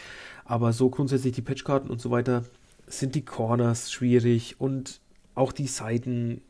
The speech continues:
Also es ist, von der Qualität her finde ich's nicht so geil. Aber wir haben heftige, heftige Patches gehabt, wir haben heftige Autogramme gehabt, Anthony Richardson, wir haben C J Stroud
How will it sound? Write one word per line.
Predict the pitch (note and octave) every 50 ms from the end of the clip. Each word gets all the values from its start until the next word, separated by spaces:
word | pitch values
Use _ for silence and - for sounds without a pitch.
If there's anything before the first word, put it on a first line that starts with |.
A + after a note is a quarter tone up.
| - - -
Also | - - B2+ B2 D3 C#3 - - - -
es | C#3+ - -
ist, | F3+ - - - - - - - - - - - - - - - _ - -
von | - - D3+ D3+
der | D3
Qualität | - D3 C#3 C#3 D#3 C#3+
her | D#3 C#3+
finde | - - C#3 C3
ich's | B2 - -
nicht | C#3 C3 -
so | - C#3 C#3+
geil. | C#3 - - C3 F3+ F3 - - - _ - _ _ _ - - - - - _ _ _ _ - _ - - -
Aber | - A#2+ A#2 C3+ B2 B2 A#2+ A#2+ A2+
wir | A#2+ A#2
haben | B2+ C3 C3 B2 A#2+ - - - - - _ -
heftige, | - - D3 - - - E3 C3 - C3 B2+
heftige | A#2+ B2+ C#3 C3+ - D3 C3
Patches | A#2+ - F3 - - F#3 -
gehabt, | - E3 D#3 E3 - -
wir | B2+ A#2+
haben | B2 B2
heftige | B2 C#3+ C3 - C#3 C#3
Autogramme | B2 C3 B2 C3+ C#3 D#3 D3
gehabt, | C#3 C3+ C3 -
Anthony | C3+ B2+ C3 C3 C3
Richardson, | B2+ C#3 C3+ C#3 D3 C3+ - - C3+ C3 C3 B2+ B2+ B2+ C3
wir | B2 A#2+
haben | A#2+ B2+ B2 B2+ - - - -
C | A#2 - C#3+
J | C3 - D#3 C3
Stroud | C3 - - B2+ B2 C3+ C3+ C3+ -